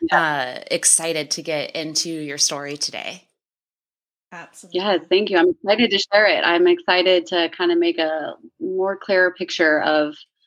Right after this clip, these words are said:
Speaker 1: what it's like to have a loved one incarcerated, or if, you know, if you've been incarcerated, how, how that feels, you know, 'cause it's not talked about and it's sad.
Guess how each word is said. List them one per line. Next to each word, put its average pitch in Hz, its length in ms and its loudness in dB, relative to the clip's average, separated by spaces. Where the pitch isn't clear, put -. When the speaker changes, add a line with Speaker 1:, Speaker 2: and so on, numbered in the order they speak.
Speaker 1:
what 170 220 2
it's - 220 0
like 190 420 2
to 175 400 4
have 175 240 0
a - 120 -4
loved 165 240 0
one 165 160 2
incarcerated, 160 720 -2
or 156 180 2
if, 160 140 -2
you 170 100 -2
know, 311 360 -6
if 240 100 -6
you've 240 260 2
been 127 160 4
incarcerated, 147 800 0
how, 147 380 0
how 147 140 2
that 156 180 0
feels, 143 420 -4
you 151 100 -2
know, 151 160 0
'cause 151 180 -8
it's - 440 -2
not 180 280 0
talked 190 260 0
about 160 500 2
and 151 500 0
it's 160 400 -6
sad. - 440 0